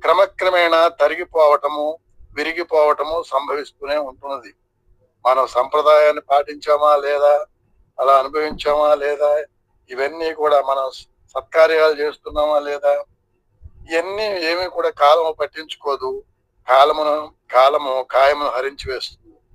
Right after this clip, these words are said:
కాయము కేవలము కర్మ నిమిత్తమై ఉద్భవించినదే గాని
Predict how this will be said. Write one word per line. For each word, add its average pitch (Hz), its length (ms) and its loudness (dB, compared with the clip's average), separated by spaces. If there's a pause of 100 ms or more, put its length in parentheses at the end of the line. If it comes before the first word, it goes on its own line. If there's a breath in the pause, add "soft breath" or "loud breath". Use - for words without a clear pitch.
(2250)
కాయము 202 380 6
కేవలము 170 840 2 (600)
కర్మ 156 260 4
నిమిత్తమై 185 600 0
ఉద్భవించినదే 160 920 -2
గాని 131 580 -4